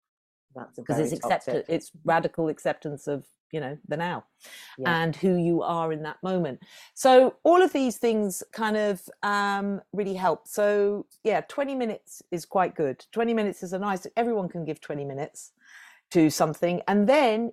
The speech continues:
Speaker 2: if you've got enthusiastic, you can decide when the timer goes off, you can go and reward yourself with a square of chocolate, glass of wine, Netflix series, whatever your pleasurable thing is to do next. Or you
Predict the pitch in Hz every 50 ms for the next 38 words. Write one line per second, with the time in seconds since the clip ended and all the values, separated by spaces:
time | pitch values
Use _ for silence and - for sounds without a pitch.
0 | _ _ - 240 240 - - 247 254 254 247 226 - - 233 214 - - 202 202
1 | - 226 220 185 226 247 277 277 269 - 202 185 - - 208 220 240 214 - 220
2 | 208 196 - - 220 214 202 185 - 185 190 185 185 - - 262 269 262 233 190
3 | 185 175 175 165 170 175 196 220 220 - - 180 180 - - 190 185 190 190 185
4 | 185 175 175 170 180 180 180 180 180 175 - 170 165 - 185 185 202 214 208 -
5 | - 180 175 175 170 170 170 165 _ _ _ _ _ - - - - 190 180 180
6 | 175 - - 202 196 - - 214 220 226 - - 180 185 180 - 180 170 185 190
7 | 208 220 226 233 - - - - - - - - - - - _ - - 180 -
8 | - - - 202 - - - - 208 190 208 233 240 226 - - 180 175 190 190
9 | 185 196 190 185 185 - _ - 185 180 180 180 175 - - 214 190 196 180 190
10 | 190 180 170 185 180 175 165 - 202 190 190 190 190 190 196 214 220 - - 180
11 | 170 185 180 175 190 208 240 - - - - _ _ - - - - - _ -
12 | 285 311 302 269 254 269 285 277 - - 220 226 233 233 233 226 -